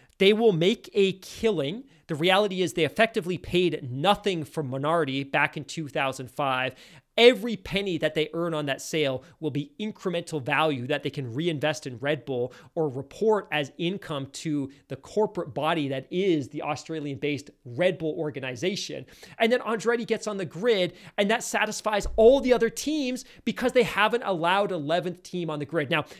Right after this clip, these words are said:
again, maybe it'll rankle a few of them because suddenly you have a team in AlphaTauri that's never truly been competitive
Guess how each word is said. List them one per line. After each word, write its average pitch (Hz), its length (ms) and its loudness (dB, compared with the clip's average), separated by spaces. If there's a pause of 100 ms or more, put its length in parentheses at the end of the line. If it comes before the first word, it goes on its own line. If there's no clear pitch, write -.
(140)
again, 226 320 4 (160)
maybe 180 240 0
it'll 180 160 0
rankle 156 380 0
a 131 40 -4
few 147 280 -6
of 123 100 -6
them 123 140 -6
because 135 360 -6
suddenly 151 380 -4
you 135 100 -4
have 135 140 -2
a 139 60 -8
team 139 380 -8
in 127 160 -8
AlphaTauri 135 640 -6
that's - 160 -14
never 160 380 0
truly 151 480 -8
been 139 180 -8
competitive 160 720 -2